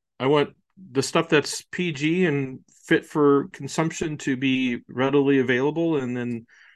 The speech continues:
just put a little s-, couple steps of, um, of confidentiality in for the rest of it is kinda what,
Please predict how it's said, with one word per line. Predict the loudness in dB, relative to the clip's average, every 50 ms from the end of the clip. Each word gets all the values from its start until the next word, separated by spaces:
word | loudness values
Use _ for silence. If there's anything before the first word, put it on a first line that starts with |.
| _ _ _ _ _ _ _ _
just | -6 -6 -6 -4 -2
put | 0 2 4
a | 4
little | 4 2 0 -2
s-, | -4 -8 -14 -18 -8
couple | -8 -6 -6 -6
steps | -8 -4 -4 -4 -4 -4 -4
of, | -4 -4 -4 -2 -2
um, | 0 0 0 0 0 -2 -6 -8 -12 _ _ _ _ _ _
of | -6 -4 -4 -6 -6
confidentiality | -6 -6 -6 -6 -4 -4 -2 -2 -2 -2 -2 -4 -2 -2 0 0 0 -2 -2 -2 -4
in | -6 -6 -8
for | -8 -8 -8
the | -8 -6
rest | -6 -6 -6 -6 -6
of | -6 -4
it | -4
is | -6 -8 -8
kinda | -10 -8 -8 -6 -6
what, | -6 -6 -8 -10